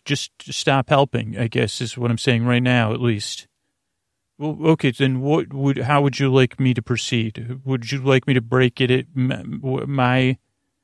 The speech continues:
maybe I could break how I do things into smaller chunks.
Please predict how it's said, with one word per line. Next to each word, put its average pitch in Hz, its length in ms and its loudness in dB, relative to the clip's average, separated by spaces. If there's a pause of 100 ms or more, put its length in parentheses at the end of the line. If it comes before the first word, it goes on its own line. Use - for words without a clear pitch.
(160)
maybe 143 220 2
I 143 80 6
could 135 180 -2
break 143 220 4
how 139 140 4
I 143 120 6
do 160 160 0
things 110 300 0
into 113 140 0
smaller 113 400 -2
chunks. - 580 -6